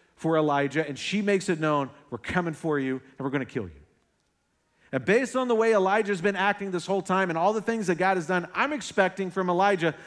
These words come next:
some sort of sarcastic defiance, something kinda like this. "Bring it on. What do you got? Bring it." Let's read.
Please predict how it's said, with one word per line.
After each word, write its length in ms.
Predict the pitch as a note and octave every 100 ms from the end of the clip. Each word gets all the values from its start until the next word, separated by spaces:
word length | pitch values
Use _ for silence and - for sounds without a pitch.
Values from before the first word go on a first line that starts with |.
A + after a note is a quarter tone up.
| -
some 160 | - A3
sort 280 | - A#3+ G3+
of 100 | -
sarcastic 840 | - F#3+ - G#3 A3+ - A3+ A3
defiance, 720 | F#3 - G3 F3 F#2+ - - -
something 300 | - G#3 G3+
kinda 240 | G#3+ G#3
like 200 | G3+ F3+
this. 400 | E3+ E3 - - - _ _ _ _ _ _ _ _ _ _
"Bring 160 | A#3 D4+
it 60 |
on. 220 | E4+ E4 - - - - _ _ _ _ _ -
What 100 | D#4
do 60 |
you 60 | D4+
got? 280 | E4+ C4+ - - - - - - F3+
Bring 220 | D4+ G#3
it." 80 | - - - - _ _ _ _ _ _ _ _ _ _ _ _ _ _ _ _ _ _ -
Let's 200 | A3+ -
read. 240 | D#3+ F#2+